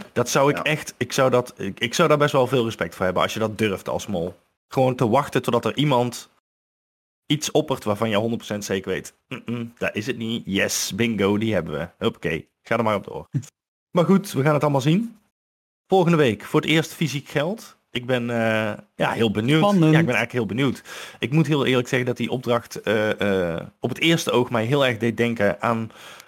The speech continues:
Speaker 1: volgens mij was dat een opdracht in het jubileumseizoen van De Mol België, afgelopen, afgelopen seizoen.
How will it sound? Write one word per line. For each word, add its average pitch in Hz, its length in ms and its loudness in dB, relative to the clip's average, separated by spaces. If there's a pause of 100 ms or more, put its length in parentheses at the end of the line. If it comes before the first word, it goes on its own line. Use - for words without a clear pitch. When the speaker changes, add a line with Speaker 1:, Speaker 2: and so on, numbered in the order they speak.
(260)
Speaker 1:
volgens 113 260 -2
mij 131 160 -2
was 113 140 -4
dat 107 100 -8
een 104 120 -8
opdracht 113 260 -6
in 110 80 -6
het 117 140 -4
jubileumseizoen 123 1300 0
van 117 200 -2
De 123 100 2
Mol 95 720 2
België, 147 320 2
afgelopen, 117 600 2
afgelopen 113 320 0
seizoen. 165 460 2